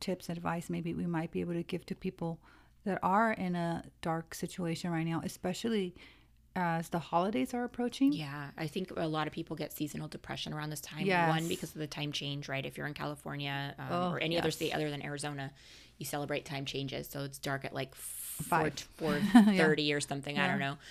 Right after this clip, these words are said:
Speaker 2: It's, like, midnight by five,
Speaker 1: Mm-hmm.
Speaker 2: and <laughs>
Speaker 1: Mm-hmm. It's true. <laughs>
Speaker 2: you're in bed by six.
Speaker 1: You're right.
Speaker 2: Um,
Speaker 1: Yep.
Speaker 2: so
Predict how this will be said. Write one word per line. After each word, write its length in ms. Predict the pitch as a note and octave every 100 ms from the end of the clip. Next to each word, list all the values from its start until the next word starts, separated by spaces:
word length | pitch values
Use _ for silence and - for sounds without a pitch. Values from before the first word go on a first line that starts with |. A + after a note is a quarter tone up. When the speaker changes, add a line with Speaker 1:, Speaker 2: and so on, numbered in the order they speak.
| - -
Speaker 2:
It's, 220 | - C#3+ D#3
like, 180 | C#3+
midnight 460 | D3+ D3 C#3+ C3+ -
by 140 | C#3+
five, 440 | C#3 D3 C#3 C3+ D3
Speaker 1:
Mm-hmm. 240 | F#3 F#3
Speaker 2:
and 440 | D#3+ C#3+ C#3+ C#3+ -
<laughs> 440 | - - G#3+ -
Speaker 1:
Mm-hmm. 220 | G3 F3 G3+
It's 280 | A3 F#3+ B3+
true. 280 | B3 A3 G3+
<laughs> 280 | A#3+ A#3+
Speaker 2:
you're 120 | G#3 F#3+
in 100 | G3
bed 180 | E3 E3
by 140 | F3 B3+
six. 400 | B3 D#3+ D#3+ -
Speaker 1:
You're 100 | F#3
right. 300 | E3 E3 E3
Speaker 2:
Um, 180 | D#3+ D#3
Speaker 1:
Yep. 200 | F3+ A3+ - F3 E3+ - - -
Speaker 2:
so 560 | F#3 E3 D3+ C#3+ -